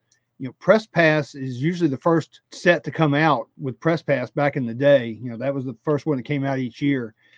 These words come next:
and they had the Hot Treads of him in there. So that would be, uh, at least in my opinion, his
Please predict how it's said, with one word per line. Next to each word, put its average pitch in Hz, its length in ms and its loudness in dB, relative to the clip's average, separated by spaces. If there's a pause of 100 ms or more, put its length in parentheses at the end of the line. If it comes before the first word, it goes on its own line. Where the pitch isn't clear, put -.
(280)
and 127 500 -4
they 139 120 -2
had 151 140 4
the 127 60 -4
Hot 147 220 0
Treads 147 340 0
of 113 80 -8
him 131 240 -2
in 120 140 -6
there. 135 260 -18
So 143 180 -8
that 165 220 2
would 156 160 0
be, 143 400 4 (560)
uh, 139 200 -10
at 151 80 -2
least 170 240 2
in 151 80 4
my 160 200 2
opinion, 151 480 0
his 131 320 -6